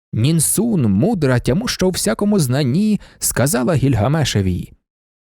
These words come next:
"Сокира, що ти її бачив, це чоловік,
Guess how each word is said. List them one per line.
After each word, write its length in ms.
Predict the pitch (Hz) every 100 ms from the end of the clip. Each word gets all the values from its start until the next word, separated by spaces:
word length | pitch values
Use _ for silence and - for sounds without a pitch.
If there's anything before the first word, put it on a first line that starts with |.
| _ _
"Сокира, 800 | - - 156 - 139 214 156 113 - - _
що 200 | - 247
ти 100 | 240
її 240 | 226 220
бачив, 480 | 208 143 208 - 196
це 140 | - 190
чоловік, 680 | 190 185 175 233 - -